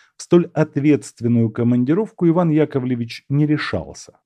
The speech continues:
Он только майор и командует всего батальоном в Измайловском полку.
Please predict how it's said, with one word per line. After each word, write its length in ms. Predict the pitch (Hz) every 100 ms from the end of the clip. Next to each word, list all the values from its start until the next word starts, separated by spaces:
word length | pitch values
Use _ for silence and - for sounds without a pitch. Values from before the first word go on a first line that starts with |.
| _ _ _ _ -
Он 140 | 175
только 280 | 180 180 170
майор 500 | 160 160 165 180 110
и 40 |
командует 640 | 95 107 113 135 123 123 120
всего 320 | - 127 127
батальоном 920 | 113 120 120 131 143 190 147 98 90
в 80 | 95
Измайловском 600 | 95 98 87 87 - 101
полку. 540 | 95 135 143 - 76